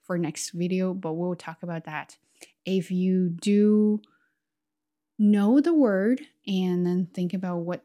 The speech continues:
would that be, what would that be, what that would be,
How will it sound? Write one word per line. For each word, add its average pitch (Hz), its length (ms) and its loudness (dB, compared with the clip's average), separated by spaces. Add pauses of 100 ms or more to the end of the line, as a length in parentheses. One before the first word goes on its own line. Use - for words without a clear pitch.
(120)
would 180 220 -8
that 175 260 -6
be, 185 580 -2 (480)
what 175 160 -14
would 180 200 -16
that 185 180 -16
be, 180 160 -10
what 185 220 -14
that 175 140 -14
would 180 180 -12
be, 233 320 -2